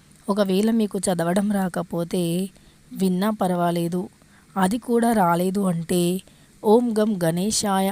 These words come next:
అనే మంత్రాన్ని పదకొండు సార్లు జపించాలి.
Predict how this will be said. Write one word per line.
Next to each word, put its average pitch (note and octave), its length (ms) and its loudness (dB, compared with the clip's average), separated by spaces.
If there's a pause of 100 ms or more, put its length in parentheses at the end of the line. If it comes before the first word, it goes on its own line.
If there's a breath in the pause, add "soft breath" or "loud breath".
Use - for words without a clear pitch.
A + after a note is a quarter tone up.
అనే F#3 200 -2
మంత్రాన్ని F#3 580 -2
పదకొండు F3 560 -4
సార్లు F3 380 -2
జపించాలి. F3 800 -4